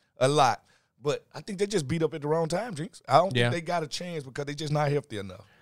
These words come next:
Speaker 2: They're taking on the Chiefs. They're in Kansas City. It's gonna be cold this weekend.
Speaker 1: What's wrong with the Chiefs?
Speaker 2: I was just gonna say, you can only,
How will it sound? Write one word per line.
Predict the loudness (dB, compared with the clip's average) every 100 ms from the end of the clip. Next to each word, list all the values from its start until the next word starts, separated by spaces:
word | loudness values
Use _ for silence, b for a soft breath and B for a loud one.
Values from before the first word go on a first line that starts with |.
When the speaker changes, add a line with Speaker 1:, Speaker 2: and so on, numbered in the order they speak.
| b b b _ _
Speaker 2:
They're |
taking | 4 4 6
on | 2
the |
Chiefs. | 2 0 0 -2
They're | -2
in | 2
Kansas | 4 4 4 0
City. | -2
It's | 2
gonna | 2
be |
cold | 2 4 6 6 4
this | -2 -2
weekend. | -4 0 0
Speaker 1:
What's | 0
wrong | 4 4 4
with | 0
the | -4
Chiefs? | -4 -2 0 0 2
Speaker 2:
I | 4
was | 6 6
just | 6 6
gonna | 6 4
say, | 4 2 2
you | 2 2
can | 2 -2 -2
only, | -2 -2 -4 -4 -4 -6